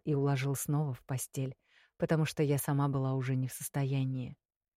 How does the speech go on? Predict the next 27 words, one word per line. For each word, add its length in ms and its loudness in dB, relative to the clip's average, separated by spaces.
А 100 2
всё, 320 0
что 240 -2
могла, 480 2
это 200 2
следить 460 0
за 120 4
тем, 300 2
как 200 -2
скидывает 680 0
с 40 -10
себя 460 0
всё 220 -2
лишнее 640 0
он. 260 0
И 80 2
зачем, 460 0
спрашивается, 1040 -2
одевались. 720 -2
Но 80 -2
какое 320 2
же 140 2
счастье 520 -2
было 160 2
метнуться 680 0
к 100 -20
нему, 360 -2